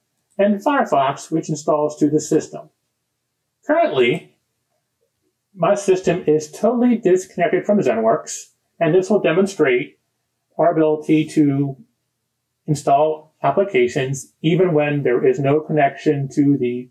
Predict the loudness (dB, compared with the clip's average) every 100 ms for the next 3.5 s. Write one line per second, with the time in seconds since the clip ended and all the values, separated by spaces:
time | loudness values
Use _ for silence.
0 | -4 -4 -4 -2 -2 0 -2 -4 _ _
1 | _ _ _ 0 2 2 0 -2 -8 _
2 | -4 -2 0 0 0 0 -2 -4 -8 -10
3 | -12 -4 -4 -4 -12